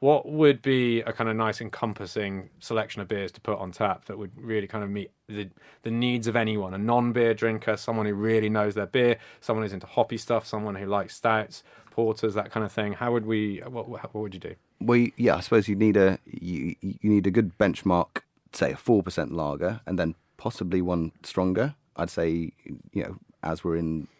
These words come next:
Speaker 2: London and in this country, you need an amber ale, um, or a best bitter. I think you need an I P A, and I think you probably need a New World I P A as well. But then, you know, the beer geek in me says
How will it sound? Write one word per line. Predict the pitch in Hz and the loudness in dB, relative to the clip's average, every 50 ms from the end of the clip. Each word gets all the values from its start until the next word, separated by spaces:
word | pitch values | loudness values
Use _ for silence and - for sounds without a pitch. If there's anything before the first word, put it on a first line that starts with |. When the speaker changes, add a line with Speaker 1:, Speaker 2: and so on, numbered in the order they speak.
| _ - - - | _ -20 -12 -6
Speaker 2:
London | 92 95 87 87 87 82 85 85 82 85 78 - - | -4 -2 -2 -2 -2 -2 -2 -4 -4 -4 -6 -6 -8
and | - 76 78 78 65 - - - | -8 -6 -4 -6 -6 -6 -6 -2
in | 90 90 87 | -2 0 0
this | 85 80 - | -2 -2 -4
country, | - 95 82 - - 98 87 | -4 -4 -4 -2 -4 -4 -2
you | 87 90 85 | 0 0 0
need | 87 90 87 87 87 78 - - _ _ _ _ _ _ _ _ _ - | 0 0 0 0 -2 -4 -8 -14 _ _ _ _ _ _ _ _ _ -4
an | 95 90 | -2 0
amber | 78 69 85 80 90 90 82 87 87 - _ - | 0 0 -2 -2 -2 0 0 -2 -2 -4 _ -2
ale, | 87 90 92 101 120 127 - _ _ _ _ _ _ _ _ _ _ _ - | 0 2 2 0 0 -2 -6 _ _ _ _ _ _ _ _ _ _ _ -8
um, | - 80 78 76 78 80 73 - _ | -6 -4 -4 -2 -4 -4 -6 -6 _
or | 90 87 90 82 | -4 -2 -2 0
a | 80 | 0
best | 78 82 82 - - | 0 -2 -2 -2 -4
bitter. | - 87 82 - - 90 87 90 - _ _ - | -6 -6 -4 -4 -6 -6 -6 -8 -12 _ _ -12
I | 95 | -10
think | - - - | -8 -6 -4
you | 82 90 | -2 0
need | 92 95 92 92 87 | 2 2 2 2 0
an | 87 80 | 0 0
I | 85 82 82 | 0 -2 -2
P | - - 95 90 | -4 -2 -2 0
A, | 87 85 82 80 - | 0 0 0 -2 -4
and | - 78 | -4 -6
I | 85 | -8
think | 90 - 92 87 - - - - _ _ _ _ _ _ _ _ _ _ _ _ _ - | -6 -4 -4 -4 -4 -6 -10 -12 _ _ _ _ _ _ _ _ _ _ _ _ _ -16
you | - 82 | -16 -14
probably | - - 98 95 - 82 | -10 -10 -8 -8 -6 -6
need | 85 85 87 82 | -6 -4 -4 -4
a | 85 | -4
New | 85 87 90 90 | -4 -4 -2 -2
World | 90 87 85 82 82 | -2 -2 -2 -2 -2
I | 82 82 | -4 -4
P | - - 87 | -4 -4 -4
A | 85 82 80 | -4 -2 -2
as | 80 80 92 | -4 -4 -2
well. | 95 98 95 87 90 _ _ _ _ _ _ _ _ _ _ _ _ _ _ _ _ _ _ _ _ - | -2 -2 -2 -4 -6 _ _ _ _ _ _ _ _ _ _ _ _ _ _ _ _ _ _ _ _ -4
But | - - - | -4 -2 -2
then, | - 85 85 85 82 78 - | -2 -2 -2 -2 -4 -6 -6
you | - 90 67 | -6 -6 -6
know, | 71 | -6
the | 78 | -4
beer | 76 87 90 80 | -4 -2 -2 -2
geek | 73 76 76 76 - - | -2 -4 -6 -8 -8 -8
in | 80 | -6
me | 78 80 78 78 - _ _ _ | -6 -4 -6 -6 -8 _ _ _
says | - - - 78 82 82 - - | -14 -10 -8 -8 -8 -8 -12 -18